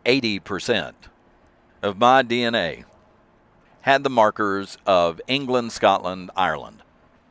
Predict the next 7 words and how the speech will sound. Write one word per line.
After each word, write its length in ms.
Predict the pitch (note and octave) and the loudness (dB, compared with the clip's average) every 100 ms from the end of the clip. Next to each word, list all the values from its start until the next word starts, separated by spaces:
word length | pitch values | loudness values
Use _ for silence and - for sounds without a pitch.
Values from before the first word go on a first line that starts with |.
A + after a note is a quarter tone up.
| _ _ _ _ - | _ _ _ _ -4
Wasn't 460 | F#2 A#2 B2 B2+ | 2 4 2 -2
terribly 380 | A#2 A2+ G#2+ G#2+ | 0 0 2 -2
surprised. 600 | G2 F#2+ F2+ B1 - - _ _ _ _ _ _ _ _ - - - | -4 -4 -4 -4 -8 -20 _ _ _ _ _ _ _ _ -20 -10 0
My 100 | A#2+ | 4
wife's 320 | D3+ A3+ - | 6 4 2
came 280 | E3+ B2 G#2 | 0 2 2
back 540 | F#2+ F2+ F#2+ - | 4 4 0 -6